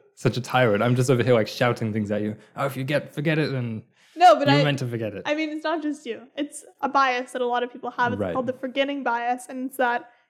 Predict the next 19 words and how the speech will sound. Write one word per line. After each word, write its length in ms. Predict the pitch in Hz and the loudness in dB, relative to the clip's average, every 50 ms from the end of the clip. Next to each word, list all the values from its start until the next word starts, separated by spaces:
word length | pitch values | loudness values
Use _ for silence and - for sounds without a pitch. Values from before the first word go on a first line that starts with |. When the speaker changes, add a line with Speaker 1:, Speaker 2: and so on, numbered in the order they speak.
| _ _ - | _ _ -10
Speaker 1:
if 140 | 285 - - | -10 -6 -4
we 120 | 269 277 | -4 -4
forget 300 | 285 - 277 254 294 302 | -4 -4 0 2 4 4
it, 120 | 302 294 - | 4 4 2
it 100 | 277 - | 0 -4
can't 240 | - 269 269 262 - | -4 -2 -2 -2 -2
be 60 | 277 | -2
important. 760 | 262 262 269 - - 262 254 247 247 233 233 247 - - _ _ _ _ _ _ _ _ - | -4 -4 -4 -2 0 0 0 0 -2 -8 -14 -20 -20 -20 _ _ _ _ _ _ _ _ -4
But 80 | 277 | -2
that's 220 | 262 285 277 - - | -2 -2 -2 -2 -4
not 240 | 277 254 254 254 | -4 -4 -4 -6
true. 300 | - - 254 233 233 247 254 | -4 -4 -4 -4 -4 -8 -12
So 120 | - - 277 | -14 -10 -2
that 180 | 254 277 285 302 | -2 -2 0 0
means, 280 | 277 269 269 277 262 | -2 -4 -4 -2 0
like, 340 | 254 240 233 233 233 - _ _ _ _ _ _ _ _ _ _ _ _ _ _ _ _ _ _ _ _ _ _ _ _ - | 0 0 0 -2 -6 -10 _ _ _ _ _ _ _ _ _ _ _ _ _ _ _ _ _ _ _ _ _ _ _ _ -2
learning 640 | 285 294 294 285 285 285 285 277 269 269 262 262 - - _ _ _ _ _ _ _ _ _ | 0 2 2 2 2 0 0 -2 -4 -6 -6 -8 -10 -16 _ _ _ _ _ _ _ _ _
isn't 260 | 302 285 277 285 269 | -4 -2 -2 -2 0
just 360 | 254 254 254 254 - - - | 0 0 0 0 -6 -14 -20